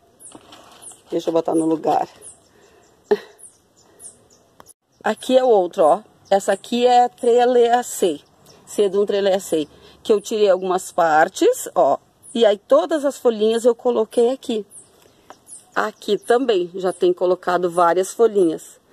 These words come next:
O que eu tô dizendo é assim, ó, essa aqui, ó,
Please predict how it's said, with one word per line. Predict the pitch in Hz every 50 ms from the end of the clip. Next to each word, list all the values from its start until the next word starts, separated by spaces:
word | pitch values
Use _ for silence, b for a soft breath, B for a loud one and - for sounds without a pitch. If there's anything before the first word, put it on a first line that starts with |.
| B B B B B B -
O | 214
que | 202 - 285
eu | 277
tô | - 269 269
dizendo | 240 233 240 196 220 226 233 233
é | 240
assim, | 247 - - 170
ó, | - - _
essa | - 247 277 - 302
aqui, | 277 - - - 226 208 190
ó, | 170 170